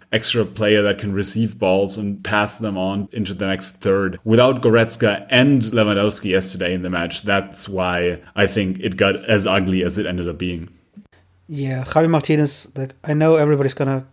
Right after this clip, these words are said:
Speaker 2: come with pitchforks at me, but Javi Martinez is not a midfielder in the year twenty twenty. Like, I'm sorry, he's a center back.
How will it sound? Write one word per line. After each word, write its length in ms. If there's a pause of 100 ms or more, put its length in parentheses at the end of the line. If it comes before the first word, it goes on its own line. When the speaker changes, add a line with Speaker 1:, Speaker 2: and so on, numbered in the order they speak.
(140)
Speaker 2:
come 120
with 120
pitchforks 540 (100)
at 160
me, 300 (180)
but 120
Javi 180
Martinez 420
is 140
not 140
a 20
midfielder 560
in 80
the 80
year 180
twenty 280
twenty. 340 (400)
Like, 180
I'm 120
sorry, 320
he's 120
a 60
center 220
back. 280